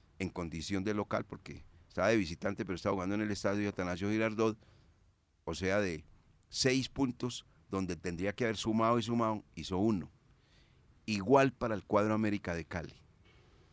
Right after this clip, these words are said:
Por eso es que siempre mencionamos que los números gobiernan el mundo. Eso no es un cuentecito de que es que merecimiento, no, es lo que uno haga,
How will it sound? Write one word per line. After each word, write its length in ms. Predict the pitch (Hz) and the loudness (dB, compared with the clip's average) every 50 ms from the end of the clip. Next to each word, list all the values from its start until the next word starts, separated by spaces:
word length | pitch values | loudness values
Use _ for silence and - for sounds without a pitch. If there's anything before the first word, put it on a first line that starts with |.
| - _ _ _ _ _ _ _ _ _ _ | -20 _ _ _ _ _ _ _ _ _ _
Por 140 | 82 87 92 | -4 -2 -2
eso 140 | 92 98 | -2 -2
es 80 | 110 - | -4 -4
que 100 | - 117 | -6 -6
siempre 320 | 95 110 110 101 - 110 | -4 -2 -4 -2 -2 -2
mencionamos 540 | 110 98 85 80 90 87 90 92 101 101 - | -2 -2 -2 -2 -2 -2 -2 -2 -4 -4 -6
que 100 | - 95 | -6 -6
los 140 | 82 85 85 | -6 -4 -2
números 360 | 92 95 101 107 107 104 92 | 0 0 0 2 0 0 -2
gobiernan 460 | 87 85 82 87 87 87 98 101 104 | -4 -4 -4 -4 -4 -4 -4 -4 -4
el 100 | 101 107 | -4 -2
mundo. 380 | 110 127 131 123 - - - - - - - - - - - - _ _ _ _ _ _ _ _ _ _ _ _ _ _ | -2 -2 -2 -4 -6 -8 -14 -20 -20 -20 -20 -20 -20 -20 -20 -20 _ _ _ _ _ _ _ _ _ _ _ _ _ _
Eso 260 | 98 98 87 - 110 | -4 -4 -2 0 0
no 140 | 110 110 107 | 0 0 0
es 100 | 101 101 | 0 -2
un 80 | 113 107 | -4 -4
cuentecito 640 | - 107 107 101 - 92 85 76 87 87 - 107 | -2 -2 -4 -2 -4 -6 -6 -6 -8 -6 -4 -4
de 120 | 110 104 92 | -4 -4 -4
que 120 | - - | -6 -8
es 120 | 90 - - | -8 -6 -4
que 120 | - 113 | -2 -2
merecimiento, 720 | 110 107 92 90 82 - 85 85 95 110 110 85 80 85 | -2 -2 -2 -4 -4 -4 -4 -2 -2 -2 -2 -2 -4 -8
no, 320 | 76 80 92 123 139 131 92 | -6 -2 -2 0 0 0 -2
es 120 | 80 80 | -4 -4
lo 180 | 101 123 123 - | -4 -4 -4 -4
que 100 | - 90 | -4 -2
uno 320 | 90 92 107 127 127 127 | -2 0 0 0 0 0
haga, 340 | 151 170 196 - 82 - | -2 -4 -4 -6 -8 -10